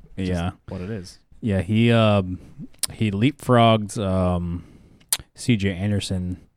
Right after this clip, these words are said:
Speaker 2: and then they immediately cut him because we don't need this fat fuck here. So
Speaker 1: <laughs> Exactly.
Speaker 2: and he, you know, he was described as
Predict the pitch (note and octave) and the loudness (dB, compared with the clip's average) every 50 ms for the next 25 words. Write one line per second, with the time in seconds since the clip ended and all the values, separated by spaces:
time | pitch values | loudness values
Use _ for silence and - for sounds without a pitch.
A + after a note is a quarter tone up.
0 | _ _ _ _ _ _ _ _ _ _ - G#2+ G2 F#2+ F#2+ F#2+ F2+ F2+ F2+ F#2+ | _ _ _ _ _ _ _ _ _ _ -4 -2 0 2 2 2 0 0 0 0
1 | G2 G2 F#2 F2+ E2+ - - G#2 F#2+ F2 E2+ F2 E2+ - F2 E2+ E2 D#2+ - - | 0 -2 -2 -4 -6 -4 -4 -4 -4 -2 -4 -8 -8 -6 -6 -8 -8 -8 -10 -10
2 | F2+ F#2 F#2+ F#2 F2 F2 E2+ D#2 D#2 D#2 - - E2+ D2+ B1+ - - D#2+ - - | -8 -6 -6 -6 -6 -8 -8 -8 -10 -10 -8 -8 -10 -10 -10 -10 -12 -12 -10 -10
3 | - E2 D2+ - - - - D#4+ - - - F4+ E4 - - - - - - A2+ | -8 -8 -8 -8 -4 0 0 0 0 0 -2 -4 -4 -4 -6 -12 -16 -10 -10 -8
4 | G2+ G#2+ G2+ F#2+ - - F2+ F2 F2 F#2+ G#2+ - - - - - - - G2 G2+ | -6 -4 -4 -6 -6 -8 -10 -12 -12 -14 -14 -16 -18 -18 -20 -20 -12 -10 -8 -8
5 | - - F#2+ F#2 A#2+ A#2+ A#2 B2 B2 B2+ C3 B2+ A#2 A2 G#2+ G#2 G2 F#2 G2 G#2 | -8 -8 -6 -4 0 2 4 6 6 6 4 2 0 -2 -2 -2 -2 -2 -2 0
6 | A2 A2 G#2 G#2+ G#2 - - - A2+ A2 G#2 G#2 G2+ G2 F#2+ G2 F#2+ F#2+ | 0 0 0 -2 -2 -4 -6 -6 -4 -2 -2 0 0 0 -2 -2 -2 -4